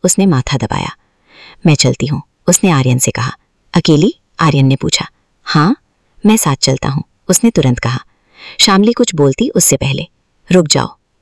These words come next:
दोनों ने मुड़कर देखा। विश्वनाथ, वो धीरे-धीरे उनकी तरफ आ रहा था। शामली का दिल एक पल के लिए रुक गया, लेकिन उसने खुद को संभाल लिया। "फ्लावर इशू?" उसने सीधे पूछा।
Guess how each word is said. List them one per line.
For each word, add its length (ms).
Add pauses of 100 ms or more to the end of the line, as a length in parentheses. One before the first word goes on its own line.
(140)
दोनों 240
ने 100
मुड़कर 320
देखा। 280 (460)
विश्वनाथ, 420 (520)
वो 80
धीरे-धीरे 460
उनकी 240
तरफ 280
आ 60
रहा 180 (100)
था। 80 (480)
शामली 320
का 140
दिल 260
एक 160
पल 160
के 140
लिए 120
रुक 220
गया, 140 (360)
लेकिन 260
उसने 180
खुद 220
को 100
संभाल 320
लिया। 260 (480)
"फ्लावर 380
इशू?" 260 (320)
उसने 220
सीधे 260
पूछा। 300